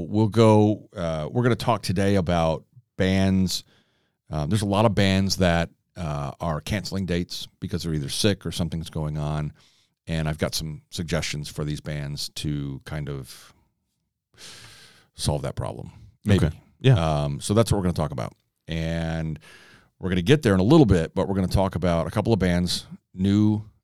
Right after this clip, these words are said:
Speaker 1: and unknown, and then the old. We're gonna spend a good amount of time because it's a twenty-year-old band that's just celebrating the, uh, release of their first album twenty years ago in twenty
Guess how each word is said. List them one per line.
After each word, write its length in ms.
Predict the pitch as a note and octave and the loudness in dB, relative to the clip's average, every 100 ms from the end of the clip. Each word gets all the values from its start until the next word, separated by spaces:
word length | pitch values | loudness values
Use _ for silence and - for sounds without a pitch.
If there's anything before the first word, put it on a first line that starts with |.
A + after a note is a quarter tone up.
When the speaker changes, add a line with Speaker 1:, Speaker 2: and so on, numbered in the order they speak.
| - | -4
Speaker 1:
and 120 | F2+ | 0
unknown, 640 | F2+ G2 F#2 F#2+ G2+ A2+ - | 4 4 4 4 2 -2 -4
and 160 | F2 F2 | -2 0
then 300 | F2 E2+ D#2+ | 0 -2 -2
the 160 | F2 - | -4 4
old. 500 | G#2 A#2 F2+ F2 E2 - _ - - _ | 8 8 6 2 -4 -16 _ -20 -20 _
We're 120 | - A#2+ | 2 4
gonna 120 | C#3+ | 4
spend 240 | - A2+ | 2 2
a 40 | G2 | 2
good 180 | F2+ F#2 | 4 4
amount 180 | F2+ | 4
of 60 | D#2+ | 0
time 500 | F2+ E2 D#2 D2+ - - | 0 0 0 -4 -6 -8
because 320 | - F2+ D#2+ | -4 -2 -2
it's 140 | E2 D#2 | -6 -6
a 40 | |
twenty-year-old 840 | - - F#2+ G2 F2+ F2+ E2+ D#2+ | -4 0 2 2 2 2 2 0
band 480 | D#2+ E2 F2 F#2+ G2 _ _ _ - | -2 -2 0 0 -2 _ _ _ -10
that's 200 | D#2+ - | -8 -6
just 240 | - F2+ - | -4 -4 -2
celebrating 560 | F2+ F2 E2 E2+ F2 | -2 -4 -4 -4 -4
the, 300 | D#2+ D#2 D2 - - _ _ _ - | -2 -2 -4 -6 -20 _ _ _ -10
uh, 160 | C#2+ C#2 | -6 -4
release 400 | D#2 E2+ F2 - | 0 0 0 0
of 100 | D#2 | 0
their 380 | E2 D#2 D#2 - _ | 0 0 -4 -10 _
first 320 | - G#2 F#2 | -2 0 0
album 260 | E2+ D#2+ E2+ | -2 -2 0
twenty 260 | - E2+ D#2 | 0 0 0
years 240 | E2 F#2+ | 0 0
ago 220 | A#2+ D3 | 0 0
in 80 | B2+ | -2
twenty 580 | - - C#2+ C2 C#2 | -4 -6 -6 -6 -10